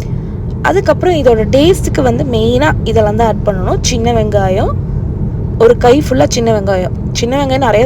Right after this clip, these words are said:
சேர்த்துனீங்கன்னா டேஸ்டா இருக்கும். முழுசாவே போட்டுருங்க. ஏன்னா நான் குக்கர்ல ஸ்டீம் பண்றப்போ நல்லா அது வந்து நல்லா டேஸ்டா வந்துரும். அரிய வேண்டாம். அதுக்கப்புறம் பாத்தீங்கன்னா கொஞ்சமா பூண்டு, கொஞ்சமா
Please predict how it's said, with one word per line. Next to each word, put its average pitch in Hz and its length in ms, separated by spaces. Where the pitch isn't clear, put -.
சேர்த்துனீங்கன்னா 220 520
டேஸ்டா 220 340
இருக்கும். 381 260
முழுசாவே 302 480
போட்டுருங்க. - 360
ஏன்னா 240 180
நான் 226 160
குக்கர்ல 262 520
ஸ்டீம் 226 280
பண்றப்போ 214 400
நல்லா 196 240
அது 208 160
வந்து 208 180
நல்லா 202 240
டேஸ்டா 208 400
வந்துரும். 180 320
அரிய 233 200
வேண்டாம். 180 320
அதுக்கப்புறம் 233 480
பாத்தீங்கன்னா 240 440
கொஞ்சமா 233 340
பூண்டு, 233 420
கொஞ்சமா 254 360